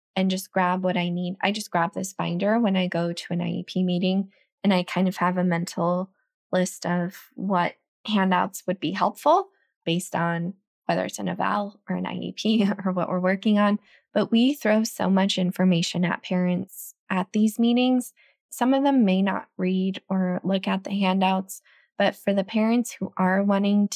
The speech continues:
to understand and who are just super <laughs> overwhelmed, like, I think sharing these handouts is really powerful and really helps make them more a part of the team.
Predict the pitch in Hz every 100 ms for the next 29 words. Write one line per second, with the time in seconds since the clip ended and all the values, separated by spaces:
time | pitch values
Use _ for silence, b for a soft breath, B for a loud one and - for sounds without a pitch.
0 | - 196 190 190 - 196 190 190 - 180
1 | 185 196 196 - 190 185 185 185 180 _
2 | _ _ _ _ - 214 208 202 196 -
3 | - 214 208 202 208 220 202 202 185 190
4 | 185 - 190 - _ - 196 214 214 -
5 | _ _ - - 208 202 202 185 190 -
6 | 170 175 180 190 190 - - 180 180 -
7 | _ _ _ 202 226 208 - 160 170 -
8 | - - 180 175 180 175 196 180 - -
9 | - - _ _ _ _ 196 185 - 185
10 | 170 165 - 190 180 180 160 - 190 190
11 | 196 - - - 196